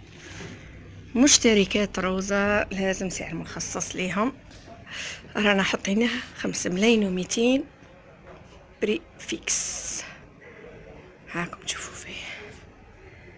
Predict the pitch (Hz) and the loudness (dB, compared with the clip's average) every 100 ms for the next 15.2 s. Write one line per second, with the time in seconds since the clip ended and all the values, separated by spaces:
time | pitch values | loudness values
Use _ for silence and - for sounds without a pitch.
0 | - - - - - - - - - - | -20 -20 -20 -20 -20 -20 -20 -20 -20 -20
1 | - - 202 190 185 - 269 208 208 262 | -6 2 6 6 2 0 -2 0 -2 -4
2 | - - 220 - - - 196 202 196 - | -4 -6 -6 -10 -16 -10 0 2 2 4
3 | 302 320 269 269 330 - 294 294 285 254 | 6 8 8 8 4 0 -2 0 2 2
4 | 233 - 185 - - - - - - - | 0 -6 -10 -12 -16 -18 -20 -20 -20 -20
5 | - - - - - 208 202 208 190 220 | -20 -20 -20 -20 -6 -2 0 -2 2 4
6 | 233 226 - 320 - 285 294 - 277 277 | 6 4 2 0 4 4 4 4 8 8
7 | 269 320 294 277 302 302 277 208 - - | 6 2 4 4 6 4 4 0 -4 -8
8 | - - - 247 240 220 302 330 285 311 | -12 -12 2 4 8 8 8 8 6 4
9 | - 285 311 285 285 320 330 302 226 202 | 4 8 8 8 6 6 4 2 -2 -2
10 | - - - - - - - - - - | -4 -18 -20 -20 -20 -20 -20 -20 -20 -20
11 | - - - 277 262 254 247 - 202 196 | -10 -10 4 6 6 2 0 -4 -2 0
12 | 190 185 196 - 226 277 285 285 285 208 | -2 -4 -6 0 2 4 6 4 2 -4
13 | - - 202 180 196 190 190 196 196 208 | -4 -2 0 0 0 2 2 0 0 0
14 | 202 202 202 196 196 196 320 320 302 285 | 2 0 0 0 0 2 4 6 8 10
15 | 285 | 10